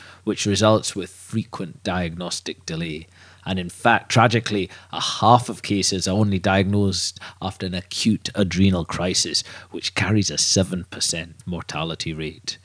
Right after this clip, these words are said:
Symptoms can be very non-specific, non-specific malaise, anorexia or loss of appetite,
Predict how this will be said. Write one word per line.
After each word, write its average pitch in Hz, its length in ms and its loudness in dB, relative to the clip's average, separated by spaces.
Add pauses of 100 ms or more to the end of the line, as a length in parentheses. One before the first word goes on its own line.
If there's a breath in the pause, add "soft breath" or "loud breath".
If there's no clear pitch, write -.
(840 soft breath)
Symptoms 135 540 4
can 120 300 4
be 117 160 6
very 117 580 6
non-specific, 104 880 -2
non-specific 107 720 2
malaise, 104 800 8 (140)
anorexia 113 640 6
or 104 140 8
loss 107 400 8
of 95 100 4
appetite, 107 840 4